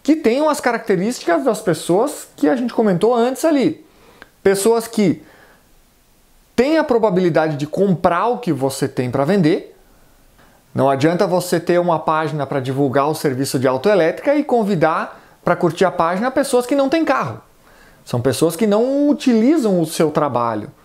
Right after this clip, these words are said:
não utilizam os produtos que você tem pra vender.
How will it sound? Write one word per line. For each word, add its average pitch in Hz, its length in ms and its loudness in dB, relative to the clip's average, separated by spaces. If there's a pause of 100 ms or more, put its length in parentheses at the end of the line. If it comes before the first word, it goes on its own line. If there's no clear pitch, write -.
(160)
não 123 100 -2
utilizam 226 560 2
os 233 100 -4
produtos 196 440 0
que 180 100 -6
você 170 220 -2
tem 165 140 0
pra 165 120 0
vender. 156 440 -4